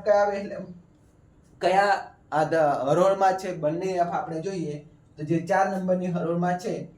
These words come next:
બંને એફ. માટે છેલ્લા નંબરમાં આપણે એફ મૂકી દઈશું. હવે ઉપરથી સ્ટાર્ટ કરીએ. જેવી રીતે પ્રથમ,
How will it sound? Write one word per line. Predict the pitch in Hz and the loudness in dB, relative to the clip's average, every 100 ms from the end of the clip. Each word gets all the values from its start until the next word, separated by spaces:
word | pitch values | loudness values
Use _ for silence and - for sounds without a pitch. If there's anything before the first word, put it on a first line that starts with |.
| 170 | -2
બંને | 160 160 | -2 0
એફ. | 151 139 - 131 | 0 -2 -2 -8
માટે | 151 160 151 139 - - - - - | -4 -4 -6 -10 -12 -20 -20 -18 -4
છેલ્લા | 175 180 | 0 2
નંબરમાં | 190 175 156 147 | 0 0 0 0
આપણે | 143 - 151 180 - - - - | -4 -4 -4 -6 -8 -20 -20 -4
એફ | 185 175 165 | 0 0 -2
મૂકી | 143 143 | -6 -6
દઈશું. | 123 113 - 110 - | -8 -8 -14 -16 -2
હવે | 160 180 160 - - - - - | 2 2 0 -6 -14 -20 -16 -8
ઉપરથી | 151 180 170 196 | -4 -2 -2 -2
સ્ટાર્ટ | 196 170 175 156 | -2 -2 -2 -4
કરીએ. | 143 156 - - - - - - - - - - - - - - | -8 -8 -10 -16 -20 -20 -20 -20 -20 -20 -20 -20 -20 -20 -20 -10
જેવી | 135 180 180 | 0 2 2
રીતે | 214 170 165 - - - - | 0 -2 -4 -6 -14 -20 -4
પ્રથમ, | 165 165 233 208 | -2 -2 -4 -4